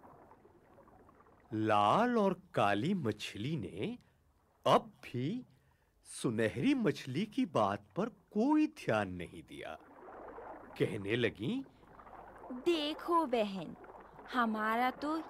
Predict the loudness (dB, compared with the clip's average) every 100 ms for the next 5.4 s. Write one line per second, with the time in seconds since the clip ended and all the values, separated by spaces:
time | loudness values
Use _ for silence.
0 | -2 2 4 4 4 2 0 -8 -18 -18
1 | 0 0 2 2 2 2 2 4 4 2
2 | 2 0 -2 -4 -4 -6 -6 -6 -4 -4
3 | -8 -8 -14 -20 -20 -20 -12 0 2 2
4 | 2 0 -2 -2 -2 -2 -4 -4 -6 -12
5 | -20 -6 0 0